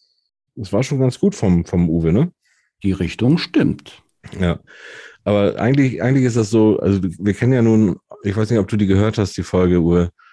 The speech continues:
Speaker 1: ähm, aber es, in Spanien, da haben die Affen auf dem Schleifstein Schwerter geschmiedet,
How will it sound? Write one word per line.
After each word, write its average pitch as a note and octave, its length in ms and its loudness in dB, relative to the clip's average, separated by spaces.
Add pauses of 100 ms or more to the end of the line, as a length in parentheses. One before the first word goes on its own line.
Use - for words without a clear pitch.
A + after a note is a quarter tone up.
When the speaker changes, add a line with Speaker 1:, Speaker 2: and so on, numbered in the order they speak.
(180)
Speaker 1:
ähm, F2 300 -2
aber E2+ 360 0
es, - 300 -10
in F2+ 240 -4
Spanien, G2+ 800 0
da F#2 280 0
haben F#2 360 0
die E2+ 200 -2
Affen F2 420 0 (160)
auf F2 220 -2
dem F2+ 180 2
Schleifstein E2+ 920 -2 (160)
Schwerter E2+ 480 -2
geschmiedet, C#2 680 -10